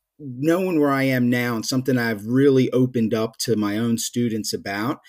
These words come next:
is I really struggled through school up until my junior year. And it was very difficult for me. I did not find it enjoyable. Everything was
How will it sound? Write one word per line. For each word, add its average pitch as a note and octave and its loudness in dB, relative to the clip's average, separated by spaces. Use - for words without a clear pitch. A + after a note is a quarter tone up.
is C3 2
I A#2+ -2
really C3+ 4
struggled A#2 -2
through A#2 -4
school A#2+ -2
up B2 -4
until B2 2
my A#2 2
junior G#2+ -2
year. F#2+ -8
And G#2+ -4
it B2+ -4
was A2+ -4
very B2 4
difficult A2 -2
for G#2+ -8
me. G#2 -6
I B2 -12
did G#2 -6
not A#2 0
find A#2+ -2
it G#2+ -4
enjoyable. G#2 -2
Everything A#2+ 0
was G#2+ 0